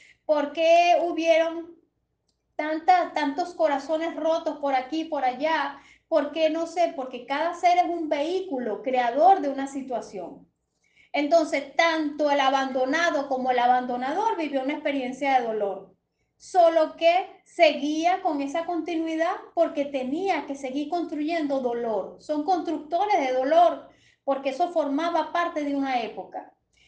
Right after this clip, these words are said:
Y nosotros ahora estamos experimentando eso. Entonces, si vemos ahora, "Ay, que pasó tal cosa, wow", lo único que hago es decir, "Qué hermosa historia de amor has vivido tu familia".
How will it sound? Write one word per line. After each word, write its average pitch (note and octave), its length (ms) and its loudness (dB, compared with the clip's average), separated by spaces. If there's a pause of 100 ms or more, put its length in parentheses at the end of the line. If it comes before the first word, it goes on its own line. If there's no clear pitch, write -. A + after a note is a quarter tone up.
(120)
Y G4 140 0
nosotros F#4 540 4
ahora D4+ 560 -2
estamos C#4 420 -2
experimentando C4+ 800 -2
eso. - 480 -2
Entonces, C#4+ 560 -2 (240)
si F4 280 4
vemos G4 380 8
ahora, F4 400 8 (240)
"Ay, D#4+ 160 2
que D4+ 140 0
pasó D4+ 420 -2
tal D#4 280 -2
cosa, C#4+ 520 0
wow", A#3+ 600 2 (220)
lo D#4+ 280 8
único G#4+ 400 2
que E4+ 80 0
hago E4+ 240 2
es F4 120 4
decir, E4+ 360 -6
"Qué - 360 2
hermosa C#4 800 0
historia D4 680 0
de C4+ 120 0
amor C4+ 440 -2
has A3+ 180 -8
vivido D#4+ 600 0
tu C4+ 160 -8
familia". G#3 600 -12